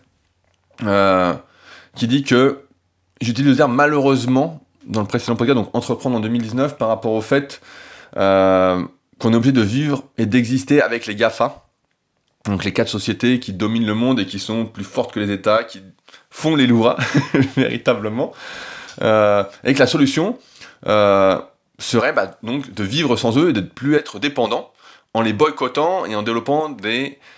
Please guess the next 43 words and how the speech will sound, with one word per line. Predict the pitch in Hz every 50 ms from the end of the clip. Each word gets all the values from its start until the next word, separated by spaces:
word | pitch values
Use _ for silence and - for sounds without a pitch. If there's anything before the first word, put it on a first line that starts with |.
| - - _ - - _ _ -
euh, | - 95 95 92 90 80 - - _
modes | - 120 139 160 170 147 117
de | 95
re-, | 104 101 127 - - -
de | 104
reconnaissance | 107 120 - 147 139 - 160 151 - -
alternatifs. | - 147 143 147 139 135 131 135 - 110 104 - - - - - _ _ _ _ _ _ _ _ _ _ _ _ _ _ _ -
Et | 101 110 123 143
il | 147 131 -
pose | 135 120
la | 110 101
question, | 117 110 - 151 165 -
est-ce | - 117 -
que | 117
je | 110 -
pense | - 143 - -
sincèrement | - 127 - - 113 117 127 147
que | 135
cette | - 117 110
bataille | 98 104 101 135 131 110
est | 98
perdue | - 120 113 113 107
d'avance, | 107 107 117 139 160 156 - - - - -
tant | 120 120
ils | 117 120 104
sont | - 135 131
puissants ? | 135 - 123 135 - - 117 107 - - _ - - - - - - - - - - - - - - - -
Eh | - 107 98
ben, | 92 120 123 131 131
euh, | 117 107 104 98 92 - - - - 110
je | 117 101 101
vais | 101 107 127 131
y | 117
répondre | 110 104 127 131 131 -
un | 104 101
peu | 117 117
plus | 110 - 104
tard, | - 117 113 139 139 - - _ _ _ _ -
mais | 98 95 107 120 120
malheureusement | 107 104 104 107 107 107 107 104 117 117
pour | 107 - 110 104
l'instant, | 101 101 - - 123 127 127 131 127 - - _ _ _ _ _ _ _ _ _ _ _ -
euh, | 98 98 95 92 92 90 85 82 80 76 76 78 71 71 90